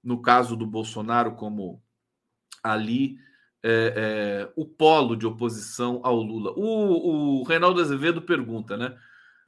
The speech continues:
"Quase trinta anos de cana ou delação? Vai ser o quê?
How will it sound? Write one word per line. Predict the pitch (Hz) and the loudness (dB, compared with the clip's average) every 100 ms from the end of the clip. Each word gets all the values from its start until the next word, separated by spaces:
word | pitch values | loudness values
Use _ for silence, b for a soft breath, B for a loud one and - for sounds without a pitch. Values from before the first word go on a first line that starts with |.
| b _ _ | b _ _
"Quase | 170 202 190 190 | 6 6 6 0
trinta | 185 185 180 | 2 2 4
anos | 160 160 151 127 | 4 4 0 -2
de | 135 | -4
cana | - 180 208 226 226 | 2 2 4 2 2
ou | 190 | 4
delação? | 185 185 170 170 - 110 101 | 4 4 2 -2 -6 -6 -4
Vai | 117 127 | -2 -2
ser | 165 170 | 0 -2
o | 165 | -2
quê? | - 117 95 | -4 -4 -4